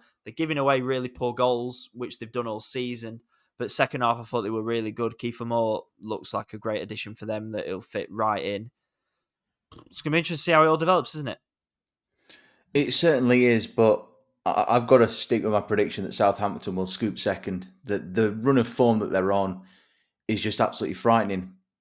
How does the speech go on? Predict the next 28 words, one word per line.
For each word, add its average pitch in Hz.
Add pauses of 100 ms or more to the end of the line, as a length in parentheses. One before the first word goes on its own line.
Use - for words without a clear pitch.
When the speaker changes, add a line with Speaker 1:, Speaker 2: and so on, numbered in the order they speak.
Speaker 2:
But 117 (560)
you 107
can 110
say 110
the 101
same 107
now 98
for 104
Leeds 101
United. 101
They've 104
had 101
a 92
storming 104
start 104
to -
the 95
calendar 95
year 101
with 92
seven 95
wins 101
from 98
eight 95
games 95
in 92
all 92
competitions. 92